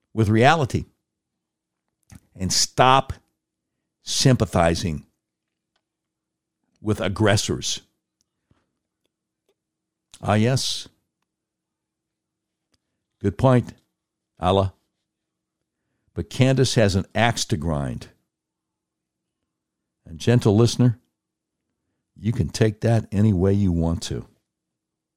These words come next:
Now, this has been part one.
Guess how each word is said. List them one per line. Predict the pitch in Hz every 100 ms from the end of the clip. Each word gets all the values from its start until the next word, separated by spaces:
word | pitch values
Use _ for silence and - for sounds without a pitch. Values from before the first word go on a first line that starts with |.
| _ _ _ _ _ _ _ _ _ _ _ _ _ _
Now, | 113 117 113 - _ _ _ _ _ _ _ _ _ _ _ _ _
this | 131 151 -
has | 117
been | 120 107
part | - - 151 156 -
one. | 95 123 143 104 64